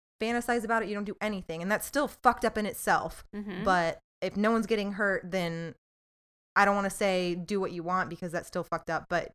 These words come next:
Speaker 1: you know what I'm saying?
Speaker 2: Yeah, because people, like n-, the nambla people,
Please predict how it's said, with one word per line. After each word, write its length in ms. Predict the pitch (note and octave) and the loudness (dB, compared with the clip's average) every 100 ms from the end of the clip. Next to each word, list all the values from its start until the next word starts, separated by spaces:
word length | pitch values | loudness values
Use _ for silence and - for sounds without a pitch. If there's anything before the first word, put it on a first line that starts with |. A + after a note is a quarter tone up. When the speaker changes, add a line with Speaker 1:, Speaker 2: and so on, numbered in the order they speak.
| _ | _
Speaker 1:
you 100 | G#3+ | -6
know 60 | G3+ | -2
what 100 | F#3+ | -2
I'm 80 | F#3 | -4
saying? 340 | D#3+ D#2 E3 G3+ | -6 -8 -8 2
Speaker 2:
Yeah, 240 | D#4 B3 | 2 4
because 280 | A3+ C4+ C4+ - _ - | 2 2 0 -6 _ -4
people, 420 | D4 E4 D4+ A3+ | 0 0 0 2
like 240 | G#3+ C4+ B3+ - | 4 4 2 -8
n-, 240 | A3 G3+ - | -8 -8 -6
the 100 | A3 | -2
nambla 420 | A#3 A3+ G#3 F#3+ F#3+ | 2 2 0 -2 -6
people, 380 | G3 F3+ E3+ | -8 -6 -6